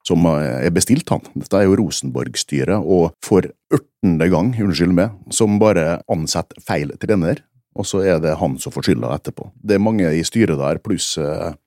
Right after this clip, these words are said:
Dorsin, som, som er ansvarlig for alle disse spillekjøpene som er gjort siste åra. Jeg tror at de må begynne å se en litt annen retning hvis de skal, eh, rydde opp på Lerkendal.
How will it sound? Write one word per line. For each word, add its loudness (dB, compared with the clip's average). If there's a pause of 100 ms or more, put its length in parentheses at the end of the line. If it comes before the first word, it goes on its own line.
Dorsin, 0
som, -4
som -2
er -2
ansvarlig 2
for -6 (200)
alle 0
disse -6
spillekjøpene -2
som -10
er -4
gjort -6
siste -6
åra. 2 (380)
Jeg -16
tror 4
at -4
de -2
må 2
begynne 2
å -8
se -4 (120)
en -2
litt -4
annen -2
retning -6
hvis -4
de -8
skal, -4 (140)
eh, -10
rydde -2
opp -8
på -8
Lerkendal. -8